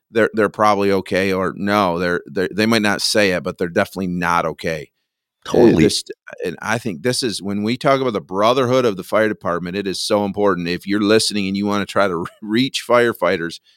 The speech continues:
Speaker 1: do everything you can to be a part of that family.
Speaker 2: Right. And, and I think it also goes into anything you do, kinda like, you know, Christy, my wife, being a labor and delivery nurse, right? You need to live in there. So, so I'll tell an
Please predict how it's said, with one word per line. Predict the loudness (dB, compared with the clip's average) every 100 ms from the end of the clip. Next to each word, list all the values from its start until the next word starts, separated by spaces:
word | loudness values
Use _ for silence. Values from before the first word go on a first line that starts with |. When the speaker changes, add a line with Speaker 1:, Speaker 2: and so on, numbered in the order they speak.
| _ _ _ -4
Speaker 1:
do | -2
everything | 0 -2 -2
you | -2
can | 0 0 0
to |
be | 0 -2
a |
part | -4 -2 2 2
of | 0
that | -2 -4 -6
family. | -10 -12 -16 -20 _ _ _ _ 0
Speaker 2:
Right. | 2 0 0 2
And, | 4
and | 4 2
I |
think | 2 0
it | 2
also | 2 2 0
goes | 2 2 2
into | 2 2 0 -2 -12 -20 _ _
anything | 4 6 6 4 2 4
you | 2
do, | 0 -2 0
kinda | 0 2
like, | 2 0
you | 2
know, | 2 2 -4 -20 -12
Christy, | -2 0 2 4
my | 4 4
wife, | 2 0 -2 -2
being | 0 0
a |
labor | 0 -2 0 0
and | 0
delivery | 0 0 0 -2
nurse, | -2 -6 -14 -16 _
right? | -2 0 0 -2 -14 -20 -20 _ _ _
You | -16 -10 -6 -2
need | 0
to | 4
live | 6
in | 6
there. |
So, | 4 2 0
so | 0 0 0
I'll | 2 2
tell | 2 2
an | 2